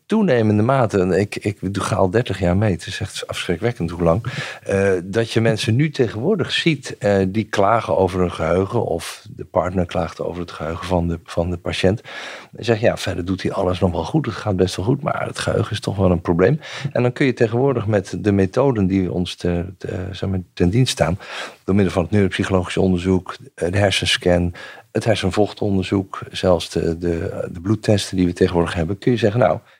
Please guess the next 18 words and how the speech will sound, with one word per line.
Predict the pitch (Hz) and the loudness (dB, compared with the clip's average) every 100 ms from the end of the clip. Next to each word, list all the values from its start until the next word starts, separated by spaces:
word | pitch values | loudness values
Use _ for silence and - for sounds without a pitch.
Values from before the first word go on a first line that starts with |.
| _ | _
dit | - 147 | -2 0
is | 92 - | 2 0
het | - | -4
begin | - 113 | 0 0
van | 90 | 0
de | 80 | -2
ziekte | 78 - | -6 -4
van | - | 0
Alzheimer. | 170 - 90 80 - | 0 0 -2 -4 -8
Maar | - | -4
gelukkig | 101 160 233 117 117 - - _ | 2 4 4 2 0 -2 -20 _
heeft | - 127 | -2 0
u | 120 | 2
alleen | - 131 151 | 4 4 4
nog | 117 | 4
maar | 98 | 2
geheugenproblemen | 87 90 123 131 - 127 107 92 | 2 2 2 -2 -4 0 2 2
daarvan | 80 85 80 113 | 0 2 2 0